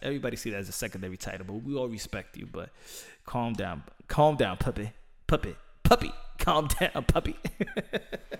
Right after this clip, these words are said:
Oh, but I'm, I'm proud of, I'm proud of Ugas,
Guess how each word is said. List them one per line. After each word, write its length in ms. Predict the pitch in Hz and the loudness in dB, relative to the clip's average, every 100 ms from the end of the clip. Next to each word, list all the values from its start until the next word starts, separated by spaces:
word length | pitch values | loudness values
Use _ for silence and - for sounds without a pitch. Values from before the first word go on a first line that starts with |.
| - - - - - - - - - - - - - - - - - - - | -10 -10 -8 -8 -10 -16 -20 -20 -20 -20 -20 -18 -18 -18 -18 -20 -20 -20 -14
Oh, 200 | - 170 | -6 -4
but 100 | 175 | 0
I'm, 140 | 160 175 | 2 2
I'm 220 | - 165 | 4 2
proud 340 | 156 151 147 143 | 6 10 10 12
of, 340 | 139 147 147 | 10 10 6
I'm 180 | 139 139 | 4 -2
proud 300 | - 139 127 | 4 4 4
of 200 | 123 - | 0 -2
Ugas, 540 | 123 107 87 62 - | -4 -4 -6 -10 -16